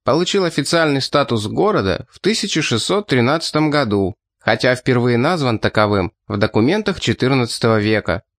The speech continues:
К семнадцатому веку в Каргополе насчитывалось более двадцати храмов, из них лишь один каменный, христорождественский. В тысяча шестьсот двенадцатом четырнадцатых годах Каргополь трижды осаждался польскими войсками.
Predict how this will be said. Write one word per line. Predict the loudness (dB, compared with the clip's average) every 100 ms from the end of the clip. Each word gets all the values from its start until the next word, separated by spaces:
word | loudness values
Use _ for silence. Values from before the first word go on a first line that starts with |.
| _
К | -8
семнадцатому | -2 0 0 -2 -2 0 2
веку | 2 0 0 -4 _ _ _
в |
Каргополе | -2 0 0 -2 0 2
насчитывалось | 0 0 -2 0 0 0 -2
более | 0 0 0
двадцати | 0 -2 -4 -4 -4
храмов, | 0 0 2 0 -6 _ _ -2
из | 0 2
них | 2 2 0
лишь | -2 0
один | 0 0 -2
каменный, | 0 2 2 2 0 -2 _
христорождественский. | 0 0 2 0 2 2 2 0 0 -2 0 -4 -4 _ _ _ _
В | -2
тысяча | -2 0 -2 -2
шестьсот | -2 0 -2 2
двенадцатом | 2 2 0 -2 0 0
четырнадцатых | 0 0 0 2 -2 0 0
годах | 2 2 2 0 -2 -12 _ -4
Каргополь | 0 0 0 0 0 0
трижды | 0 0 0 0
осаждался | 0 0 0 0 0 0 -4
польскими | 0 0 0 0 2
войсками. | 2 0 -2 0 0 2 0